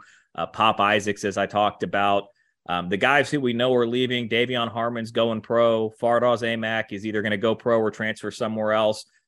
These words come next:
I, I've heard Elijah Fisher and, and Texas Tech is no longer a thing. He's gonna move on and go somewhere else. And that one hurts a little bit because of what he, he showed at the end of the year. But look, I trust Grant McCaslin to put together a roster,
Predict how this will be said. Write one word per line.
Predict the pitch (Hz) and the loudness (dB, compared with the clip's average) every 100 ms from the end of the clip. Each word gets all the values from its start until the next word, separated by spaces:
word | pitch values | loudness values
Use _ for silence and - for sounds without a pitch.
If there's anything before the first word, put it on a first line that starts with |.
| _ - | _ -10
I, | - - | -8 -6
I've | 104 | -4
heard | 123 117 | 0 2
Elijah | 107 110 117 113 | 2 4 2 0
Fisher | - 117 - 117 110 110 | -2 -2 -2 0 0 0
and, | 107 104 98 98 95 | -2 -4 -6 -8 -8
and | 95 95 90 | -8 -8 -4
Texas | 117 113 - - | -2 -2 -4 -6
Tech | 113 104 | -2 -2
is | 101 98 | -4 -4
no | 107 | -2
longer | 107 107 104 104 | 0 -2 -2 -4
a | 104 | -4
thing. | 110 107 104 | -4 -4 -4
He's | 101 104 | -6 -6
gonna | 98 107 | -4 -4
move | 110 104 | -4 -4
on | 104 104 | -4 -4
and | 101 | -4
go | 107 | -4
somewhere | - 107 104 104 | -4 -4 -2 0
else. | 104 104 101 - - _ _ | 2 0 -2 -10 -20 _ _
And | 117 | -2
that | 151 156 | 0 2
one | 147 | 2
hurts | 147 139 | 2 0
a | 131 | -2
little | 127 127 | -4 -2
bit | 120 113 | -2 -2
because | 110 117 110 | -4 -10 -6
of | |
what | 113 113 | -2 -2
he, | 104 101 | -2 -4
he | 101 | -8
showed | 95 123 107 | -4 -2 -2
at | 101 | -4
the | |
end | 113 | -6
of | 107 | -6
the | 107 | 0
year. | 113 | 0
But | 101 98 | 0 -2
look, | 95 90 | -6 -6
I | 104 | -6
trust | - 110 104 | -2 0 0
Grant | - 110 92 | -2 -6 -6
McCaslin | 90 95 95 98 | -8 -6 -4 -6
to | 90 | -8
put | - 95 | -8 -10
together | 92 95 92 | -6 -4 -2
a | 87 85 | -2 -2
roster, | 90 92 - 98 95 90 | -2 -4 -4 -6 -6 -8